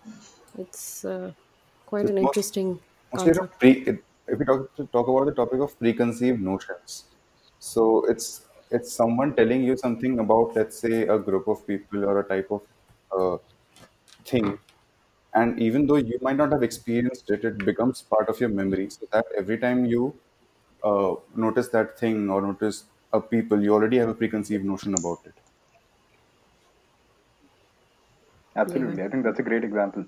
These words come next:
Speaker 1: Yep.
Speaker 3: In my work as well, I mean, sometimes in my work, I have to do some investigations.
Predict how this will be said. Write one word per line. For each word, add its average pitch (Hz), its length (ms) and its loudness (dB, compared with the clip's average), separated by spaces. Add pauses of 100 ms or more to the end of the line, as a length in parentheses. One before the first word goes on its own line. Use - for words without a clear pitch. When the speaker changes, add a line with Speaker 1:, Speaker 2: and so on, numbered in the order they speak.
(100)
Speaker 1:
Yep. 180 140 -14 (1200)
Speaker 3:
In 127 120 -4
my 139 160 10
work 156 220 10
as 131 140 8
well, 147 220 8
I 123 80 10
mean, 120 280 0 (340)
sometimes 123 420 2
in 123 140 2
my 113 420 4
work, 107 300 -2
I 107 100 4
have 110 140 2
to 117 60 -8
do 113 180 -4
some 135 160 0
investigations. 110 840 -4